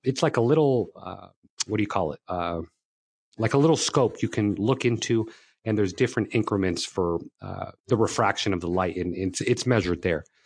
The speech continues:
I'm sure if you Google refractometer, you're gonna be able to see exactly what I'm talking about. But another one is a hydrometer. Hydrometer is one that I haven't used, so I don't know too much about it.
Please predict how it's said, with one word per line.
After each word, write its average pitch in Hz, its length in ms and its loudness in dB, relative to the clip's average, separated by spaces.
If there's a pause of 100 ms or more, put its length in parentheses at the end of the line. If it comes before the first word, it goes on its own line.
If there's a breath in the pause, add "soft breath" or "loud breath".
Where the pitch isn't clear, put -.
(220 soft breath)
I'm 110 120 2
sure 143 180 4
if - 120 -2
you 104 100 2
Google 135 340 4
refractometer, 110 680 0
you're 98 100 0
gonna 95 120 -2
be 95 60 0
able 92 180 -2
to 82 40 0
see - 160 -6
exactly 95 480 -2
what 87 140 -2
I'm 80 120 -4
talking 87 340 -6
about. 73 160 -6 (800)
But 123 120 2
another 160 260 4
one 175 160 4
is 117 140 2
a 104 40 2
hydrometer. 95 720 -2 (600 soft breath)
Hydrometer 175 520 2
is 175 120 2
one 147 160 4
that 123 100 4
I 117 120 2
haven't 127 340 0
used, 123 300 0
so - 80 -2
I 117 40 2
don't 123 140 2
know 113 100 0
too - 200 -2
much 147 200 0
about 95 260 0
it. 92 200 -6